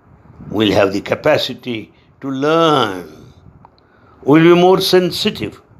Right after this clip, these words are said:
We'll be more aware. We'll be more sincere. We'll be more creative and authentic.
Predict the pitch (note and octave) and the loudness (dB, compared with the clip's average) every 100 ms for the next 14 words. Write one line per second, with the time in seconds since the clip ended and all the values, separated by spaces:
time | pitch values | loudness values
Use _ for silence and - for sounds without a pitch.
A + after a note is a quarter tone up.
0 | - _ - - - - _ _ _ - | -20 _ -20 -20 -20 -20 _ _ _ -20
1 | - - - B2 B2+ B2 A#2 A2 G#2+ - | -20 -18 2 4 6 4 4 2 0 -2
2 | - - - G#2 F2 G#2 F#2 - - - | -20 -20 -2 -2 0 -4 -6 -12 -20 -20
3 | _ _ - - _ - - - G#3 G3+ | _ _ -20 -20 _ -20 -20 0 4 6
4 | G3 G3 F#3+ F#3+ - - G3+ G3 - G3+ | 6 4 2 0 -12 -6 -4 -2 -4 -4
5 | F3 F#2+ - _ _ _ _ - _ - | -4 -6 -14 _ _ _ _ -20 _ -20
6 | _ _ - A2 A2 A2+ A2 A#2+ A2+ G#2 | _ _ -6 -2 0 2 4 4 2 -2
7 | - _ - D3 D3 F3+ F3+ - G#2+ - | -18 _ -6 -2 2 4 2 -2 -14 -16
8 | _ _ _ G2+ F#2 - _ _ A2 G2 | _ _ _ -14 -14 -20 _ _ -2 -2
9 | - C3+ - | -6 -14 -14